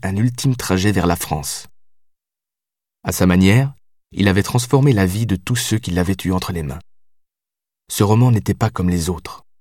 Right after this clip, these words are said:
L'histoire qu'il racontait avait germé dans la tête d'un adolescent traumatisé par le drame vécu par son ami d'enfance.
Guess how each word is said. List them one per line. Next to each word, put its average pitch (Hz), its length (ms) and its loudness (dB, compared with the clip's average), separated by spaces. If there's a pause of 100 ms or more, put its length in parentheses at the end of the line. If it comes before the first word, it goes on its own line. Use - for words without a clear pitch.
(640)
L'histoire 101 440 2
qu'il 90 160 2
racontait 92 680 0
avait 104 240 0
germé 101 320 0
dans 90 120 0
la 90 100 0
tête 98 280 -4
d'un 87 180 -2
adolescent 90 520 -2
traumatisé 90 680 -2 (360)
par 95 120 -4
le 95 100 2
drame 101 280 0
vécu 98 340 -2
par 85 160 -4
son 92 160 -2
ami 87 200 0
d'enfance. 80 600 -8